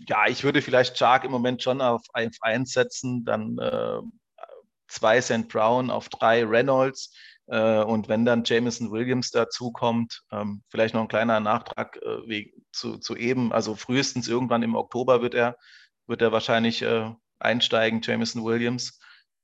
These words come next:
Ähm, und Pascal, über den wir eben gesprochen haben, ist ebenfalls verletzt. Ähm, deswegen darf ich da, muss ich das ein bisschen zurückziehen von eben, <laughs> dass er mir nicht aufgefallen ist, liegt wahrscheinlich daran, dass er verletzt war.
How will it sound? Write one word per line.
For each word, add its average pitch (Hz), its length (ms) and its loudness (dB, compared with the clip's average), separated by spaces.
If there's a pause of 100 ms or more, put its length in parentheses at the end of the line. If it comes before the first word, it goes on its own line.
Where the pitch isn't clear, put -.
(160)
Ähm, 104 580 -2 (220)
und 110 300 0 (540)
Pascal, 127 500 4
über 113 180 2
den 110 120 -2
wir 110 100 0
eben 113 160 -2
gesprochen 113 420 0
haben, 110 220 0
ist 107 180 -12
ebenfalls 117 420 0
verletzt. - 560 -4
Ähm, 110 280 -4
deswegen 110 560 -4 (500)
darf 110 200 4
ich 113 120 -6
da, 110 340 2
muss 117 280 -4
ich 113 80 -8
das 110 100 0
ein 110 60 -2
bisschen 117 200 -2
zurückziehen 120 440 -2
von 110 160 -4
eben, 117 220 0
<laughs> 127 60 -2
dass 135 100 0
er 123 60 2
mir 117 120 2
nicht 117 160 0
aufgefallen 117 560 2
ist, 113 220 -10
liegt 117 160 -8
wahrscheinlich 113 340 -6
daran, 113 240 -6
dass - 160 -8
er 110 80 -10
verletzt 113 400 -6
war. 123 160 -6